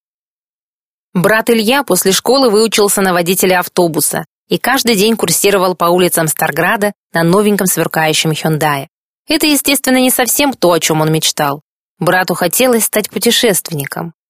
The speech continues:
Пока же его маршруты пролегали по родному городу. Но ведь только пока. Однажды под колёса автобуса выскочила собака.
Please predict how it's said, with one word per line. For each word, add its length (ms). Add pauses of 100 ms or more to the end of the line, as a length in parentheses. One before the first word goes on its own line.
(200)
Пока 280
же 120
его 140
маршруты 500
пролегали 480
по 120
родному 420
городу. 500 (340)
Но 100
ведь 140
только 280
пока. 420 (420)
Однажды 640
под 160
колёса 440
автобуса 580
выскочила 520
собака. 580